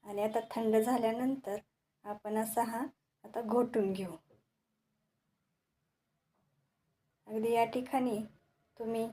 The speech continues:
ग्लास घेऊन जरी घोटलं तरीही चालेल, पण शक्यतो मिक्सरला वगैरे लावू नका, कारण हे थोडं जाडं भरडच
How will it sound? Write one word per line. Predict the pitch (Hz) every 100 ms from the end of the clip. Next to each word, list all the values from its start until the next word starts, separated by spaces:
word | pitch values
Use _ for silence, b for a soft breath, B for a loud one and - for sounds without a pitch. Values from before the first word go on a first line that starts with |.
| -
ग्लास | 214 233 240 247
घेऊन | 233 240 240
जरी | 247 254 233 208 220
घोटलं | 214 - 220 220 220 220 262 - _ -
तरीही | 226 226 233
चालेल, | 220 214 170 156 - _ _ _ _ _ _ -
पण | 220
शक्यतो | 240 - 240 254
मिक्सरला | 247 247 247 - 220 220 226
वगैरे | 226 220 220
लावू | 226 226
नका, | 220 226 - 220 _ _ _ 220
कारण | 214 214
हे | 220 220
थोडं | 226 226
जाडं | 240 233 220
भरडच | 240 240 220 220